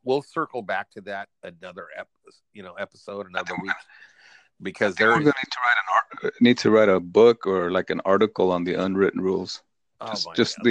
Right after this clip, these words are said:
Speaker 1: Well, we
Speaker 2: ir-,
Speaker 1: can write
Speaker 2: the
Speaker 1: it in
Speaker 2: irony
Speaker 1: invi-,
Speaker 2: of it just makes me
Speaker 1: you can
Speaker 2: laugh
Speaker 1: write
Speaker 2: all
Speaker 1: it
Speaker 2: the
Speaker 1: in,
Speaker 2: time.
Speaker 1: you can write it in invisible ink, so it doesn't, it doesn't actually count or something. Maybe, I don't know. <laughs>
Speaker 2: I'm gonna write it in, in invisible ink. <laughs>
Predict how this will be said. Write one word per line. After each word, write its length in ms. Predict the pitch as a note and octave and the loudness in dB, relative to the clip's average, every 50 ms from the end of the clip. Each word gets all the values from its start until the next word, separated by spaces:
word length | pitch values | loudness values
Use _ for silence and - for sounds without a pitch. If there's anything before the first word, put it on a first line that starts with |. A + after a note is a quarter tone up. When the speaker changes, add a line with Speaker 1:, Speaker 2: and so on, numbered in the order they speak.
| G#2+ | 6
Speaker 1:
Well, 80 | A2 A#2 | 6 2
we 40 | A#2+ | 0
Speaker 2:
ir-, 40 | G2+ | 0
Speaker 1:
can 160 | - E3 C#3+ | 0 0 4
write 180 | D3 D3 D#3+ E3+ | 6 4 4 6
Speaker 2:
the 60 | - | 4
Speaker 1:
it 40 | G#2 | 4
in 80 | A#2+ B2+ | 6 6
Speaker 2:
irony 160 | B2+ A#2+ A2+ | 6 4 4
Speaker 1:
invi-, 100 | G#2+ G#2 G2+ | 2 0 -2
Speaker 2:
of 40 | B2+ | -4
it 60 | C3+ G2 | -6 -8
just 320 | - F#2+ - A2+ G#2 - - _ - | -12 -12 -14 -12 -14 -16 -20 _ -6
makes 220 | G#2+ G#2 - - - | -6 -6 -4 -4 -4
me 80 | - | -2
Speaker 1:
you 80 | B2+ C3 | -2 0
can 120 | - - | 2 2
Speaker 2:
laugh 80 | - C3 | 4 4
Speaker 1:
write 140 | C3 C#3+ D3+ | 4 4 4
Speaker 2:
all 40 | D#3+ | 0
Speaker 1:
it 80 | D3+ | -4
Speaker 2:
the 60 | C3+ C3 | -6 -6
Speaker 1:
in, 60 | A#2+ | -8
Speaker 2:
time. 120 | A2+ G#2+ G#2 | -8 -16 _
Speaker 1:
you 140 | A2+ B2 | -18 -18
can 140 | A#2+ - C#3+ | -18 -16 -12
write 240 | C#3 B2 A#2+ B2+ B2+ | -8 -8 -8 -8 -8
it 100 | B2 A#2 | -12 -14
in 140 | A#2 A2 G2+ | -14 -14 -14
invisible 520 | G2 F2+ F2 G#2 F#2+ - G2 E2+ F2 F2+ - | -18 -16 -16 -16 -16 -16 -20 -20 -20 -18 -16
ink, 260 | G2 F#2+ F2+ _ - _ _ _ _ _ _ _ _ | -16 -18 -18 _ -20 _ _ _ _ _ _ _ _
so 160 | _ - A2 | _ -4 -4
it 100 | G2+ F#2+ | -4 0
doesn't, 320 | G2+ A2+ G#2+ - A2+ G2+ F#2 _ _ _ | -2 -2 -2 -2 -10 -20 -20 _ _ _
it 100 | F#2 F2+ | -16 -14
doesn't 280 | A2 G2+ - G#2+ F2+ | -14 -14 -14 -16 -14
actually 380 | F#2 F2+ F#2+ _ _ - F#2+ F2 - - | -14 -16 -16 _ _ -20 -20 -20 -20 -18
count 240 | - F2+ F2 E2+ D2+ _ _ _ | -16 -16 -16 -16 -20 _ _ _
or 160 | _ - F2 | _ -20 -18
something. 320 | - - F#2 F2+ _ E2+ E2+ | -14 -14 -14 -14 _ -20 -20
Maybe, 160 | E2+ E2+ D#2+ D#2 - - - | -20 -18 -8 -6 -4 -4 -4
I 40 | - F#2 | -6 -8
don't 100 | F#2 F#2+ | -8 -8
know. 160 | G2 F2+ D#2+ - _ - _ _ _ - - - | -8 -10 -10 -12 _ -20 _ _ _ -16 -14 -12
<laughs> 520 | - - - - - - - - - - - | -12 -14 -14 -14 -14 -16 -16 -16 -18 -2 0
Speaker 2:
I'm 100 | - B2+ | 4 4
gonna 160 | C#3 C#3 C#3 | 6 6 6
write 180 | C3 C3+ C3+ C#3 | 8 8 8 8
it 100 | C#3+ C3+ | 8 6
in, 180 | C3 B2 B2 B2 - | 6 4 2 0 -2
in 140 | A#2 G#2+ G#2 | -4 -2 -2
invisible 540 | G#2 G#2+ G#2 A#2+ B2 A#2 A#2 G#2+ G#2+ G#2 - | -2 2 4 4 6 6 4 2 2 0 2
ink. 340 | A2+ A2+ A2 G2+ - - - | 2 0 0 -2 -4 -12 -10
<laughs> 60 | - | -8